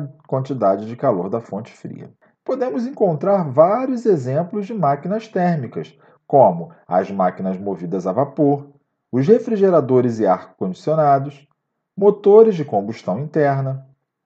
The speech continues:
Importante também é a gente reconhecer o rendimento das máquinas térmicas. O rendimento de uma máquina é sempre inferior a cem por cento,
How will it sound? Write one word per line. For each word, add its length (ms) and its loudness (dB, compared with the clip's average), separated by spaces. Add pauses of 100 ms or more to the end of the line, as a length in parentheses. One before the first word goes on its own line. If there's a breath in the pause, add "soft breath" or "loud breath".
(220)
Importante 720 -2
também 420 0
é 60 0
a 40 0
gente 300 -6
reconhecer 760 -4
o 120 -2
rendimento 800 -2
das 200 -2
máquinas 520 -4
térmicas. 580 -6 (300 soft breath)
O 80 -2
rendimento 600 -2
de 80 -8
uma 180 -10
máquina 600 -2
é 140 -2
sempre 640 -6
inferior 640 0
a 60 -2
cem 180 -6
por 200 -8
cento, 460 -4